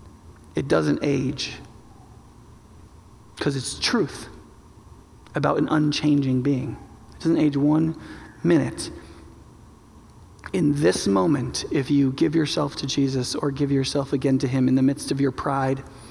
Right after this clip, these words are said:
in seeking humility, he says on the basis of his character, "If you would respond to my rebuke, I would pour out my heart to you."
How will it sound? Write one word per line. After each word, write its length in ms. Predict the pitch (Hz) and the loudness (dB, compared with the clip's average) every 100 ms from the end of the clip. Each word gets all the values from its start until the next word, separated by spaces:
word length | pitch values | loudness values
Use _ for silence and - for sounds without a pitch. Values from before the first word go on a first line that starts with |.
| - - - - - - - - - - - - - - - - - - - - - | -16 -16 -18 -20 -20 -20 -20 -20 -20 -20 -20 -20 -20 -20 -20 -20 -20 -20 -20 -18 -2
in 160 | 160 147 | 2 2
seeking 460 | - 170 165 156 | 0 -2 2 2
humility, 680 | 139 151 139 131 127 120 117 - - - - - - - - - - - - - - - - - - - - - - - - - - | 2 2 2 2 0 -2 -6 -12 -18 -20 -20 -20 -20 -20 -20 -20 -20 -20 -20 -20 -20 -20 -20 -20 -20 -20 -20 -20 -20 -20 -20 -20 -10
he 100 | - | -6
says 220 | 147 151 | -2 0
on 80 | 151 | 2
the 60 | 139 | 2
basis 180 | 143 | 2
of 40 | 147 | -2
his 140 | 135 | -4
character, 260 | - 135 - | -2 -2 -2
"If 140 | - | -2
you 140 | 160 175 | 2 2
would 160 | 165 | 2
respond 420 | 135 - - 143 | 0 -2 -2 0
to 60 | 147 | 2
my 100 | 139 | 2
rebuke, 380 | 135 131 131 123 | 0 0 0 0
I 180 | 127 135 | -2 0
would 260 | 131 127 | -2 -2
pour 320 | - - 147 | -6 -2 -2
out 140 | 139 - | -2 -2
my 140 | - | -4
heart 260 | - - - | -4 -6 -8
to 80 | - | -8
you." 260 | - 151 | -8 -8